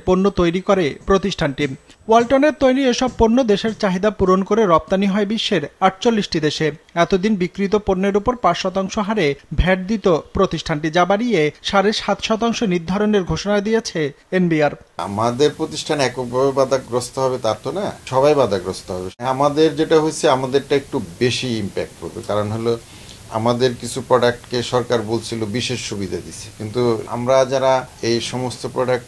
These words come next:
Speaker 2: তৈরি করি, আবার আমরা নিজেরাই সেল করি, আমাদের যদি স্টা-, এই,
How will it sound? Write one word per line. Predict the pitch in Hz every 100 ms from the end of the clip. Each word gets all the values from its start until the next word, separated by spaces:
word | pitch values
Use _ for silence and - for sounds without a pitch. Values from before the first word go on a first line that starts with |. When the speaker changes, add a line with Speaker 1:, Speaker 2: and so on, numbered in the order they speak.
| -
Speaker 2:
তৈরি | 127 123
করি, | 123 123 127
আবার | 110 107
আমরা | 104 110
নিজেরাই | 110 110 123 123
সেল | - 92 -
করি, | 85 107 143 - - - - -
আমাদের | - 107 117 117 123
যদি | 127 120 127 127 117 101 -
স্টা-, | - 117 113
এই, | 110 110 110 104